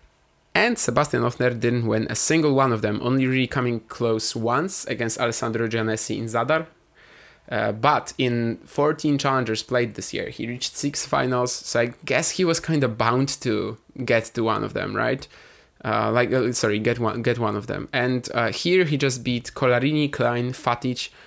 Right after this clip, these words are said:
Cerundolo and Neumeier. The standout performance probably just blasting Cerundolo off the court in fifty minutes. That match against Nerman Fatic was surprisingly tight in the, in the quarterfinals. But,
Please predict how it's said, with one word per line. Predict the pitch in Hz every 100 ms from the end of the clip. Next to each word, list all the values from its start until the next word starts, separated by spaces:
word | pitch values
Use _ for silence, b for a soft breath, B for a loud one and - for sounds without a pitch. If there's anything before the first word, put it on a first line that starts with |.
| B -
Cerundolo | - 123 127 127 123 120
and | 117 113
Neumeier. | 110 117 139 143 143 B B
The | -
standout | - 160 151 147 -
performance | 135 - 135 131 131
probably | 135 131 131 127 123
just | 120 117 113
blasting | 127 120 123 - 123 120
Cerundolo | - - 123 123 123 120 117
off | 117
the | 113
court | - 131 156
in | 143
fifty | 139 139 - 147
minutes. | 143 147 147 B B B B 120
That | 123 127 123
match | 131 170
against | 160 135 120
Nerman | 127 123 110
Fatic | 117 117 156
was | 147 147
surprisingly | - 143 143 143 143 147
tight | 147 135 160 -
in | 135 127
the, | 131 131 131
in | 139
the | 143
quarterfinals. | 139 139 135 139 139 139 143 B B B B B -
But, | 131 175 185 -